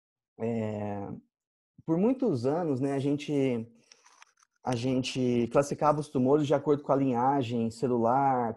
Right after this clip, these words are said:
por fenótipos de imagem e histológicos, e isso começou a, a não ser satisfatório, uma vez que pacientes com tumores semelhantes tinham prognósticos muito diferentes. Então, n-,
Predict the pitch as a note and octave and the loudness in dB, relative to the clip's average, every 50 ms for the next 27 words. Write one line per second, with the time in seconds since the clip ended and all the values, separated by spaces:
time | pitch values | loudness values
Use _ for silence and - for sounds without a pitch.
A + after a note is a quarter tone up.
0 | - - C3+ B2+ - C#3+ B2+ B2+ B2+ C3+ C#3 C#3 - - C3+ B2 A2+ B2 B2 B2 | -6 -8 -4 -2 0 0 2 2 2 2 2 0 -4 -6 -6 -4 -2 0 0 0
1 | A#2+ A#2+ A#2+ A2+ A#2 A#2 B2 C3+ C#3 C3+ C3 C3 A#2+ A#2+ B2+ A#2+ - - C3 B2+ | 0 0 -2 0 0 0 0 0 0 0 0 -2 -2 -2 -2 -2 -2 0 0 0
2 | A#2+ - B2 B2 - - B2+ A#2 G#2+ A2 A#2+ B2+ C#3+ C#3+ C3+ - - B2+ - - | 0 0 -2 -4 -4 -2 -2 0 2 4 4 4 4 2 0 -4 -8 -12 -14 -14
3 | _ _ _ _ _ _ _ _ _ _ _ _ _ _ _ _ - E3+ F3+ F#3 | _ _ _ _ _ _ _ _ _ _ _ _ _ _ _ _ 0 0 2 2
4 | A3 A3 - - G#3+ - G#3 G#3 G3 - - G3+ G3 G3 F#3+ - - D3+ - F3 | 2 0 0 -4 -4 -2 0 0 0 0 2 4 4 4 4 2 0 -2 0 0
5 | F#3+ A#3 A3+ - - G3+ G3+ G3 - - - - F3 D#3+ D#3 - - D#3+ C3+ - | 0 0 0 2 4 4 4 4 2 -2 -4 -2 0 0 0 0 0 0 0 0
6 | - D3+ E3+ F3+ E3 D#3 D#3 D#3+ D#3 D#3+ F3+ F3 - F3 - F3 E3+ E3+ - F3+ | 2 2 4 4 4 4 4 2 2 2 0 0 -2 -2 -2 -2 -2 -2 -2 -6
7 | E3 E3+ - - - F3 E3 - E3 D#3 D#3 D#3 D#3 D3+ - E3+ D#3 D#3 C#3 B2+ | -6 -6 -6 -8 -8 -8 -4 -4 0 2 2 2 0 0 -2 -2 0 0 2 2
8 | C#3 D#3 F3+ E3+ - F3+ - - - F3+ F3+ E3+ F3 F3 E3 D#3+ D3+ D#3 E3 E3+ | 2 0 -2 -4 -6 -10 -16 -10 -6 -6 -6 -4 -2 -2 -2 0 0 0 0 -2
9 | - - D#3+ C#3 D3 D#3 E3 F#3 G#3+ A3+ A#3 F#3+ - - E3+ D3+ C#3 D3 E3+ F3 | -2 -4 -4 -4 -2 -2 0 0 0 0 0 -2 -4 -2 0 0 0 0 -2 -4
10 | - - - _ _ _ _ _ _ _ _ _ _ _ _ _ _ _ C#3 C#3+ | -8 -14 -20 _ _ _ _ _ _ _ _ _ _ _ _ _ _ _ -10 -4
11 | C#3+ E3 E3 E3 E3+ F3 F3 F3 F3 E3+ E3 E3 D3+ - - _ _ _ _ _ | 2 4 4 4 4 4 4 4 4 4 4 2 2 -2 -6 _ _ _ _ _
12 | _ _ _ _ _ _ _ _ _ _ - - - | _ _ _ _ _ _ _ _ _ _ -12 -12 -10